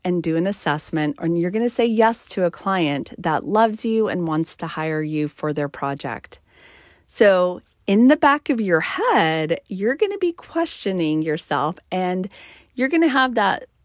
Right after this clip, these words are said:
terrible little voice that tells you, "What the heck are you doing? You can't do this. You're not a professional organizer. What experience do you have?" All of those terrible, terrible things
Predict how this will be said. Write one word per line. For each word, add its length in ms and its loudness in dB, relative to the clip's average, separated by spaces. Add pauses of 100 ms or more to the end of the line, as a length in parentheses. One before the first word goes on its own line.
(120)
terrible 520 0
little 240 0
voice 360 0
that 180 -4
tells 320 -8
you, 400 -4 (100)
"What 180 2
the 100 0
heck 200 -2
are 60 0
you 180 -2
doing? 540 -2 (100)
You 720 -4 (120)
can't 500 -6
do 220 -4
this. 320 -4 (380)
You're 260 2
not 200 2
a 60 0
professional 640 -4
organizer. 720 -4 (380)
What 220 2
experience 720 0
do 140 -6
you 140 0
have?" 420 -4 (640)
All 380 4
of 200 -4
those 340 -2
terrible, 800 -2
terrible 680 0
things 560 0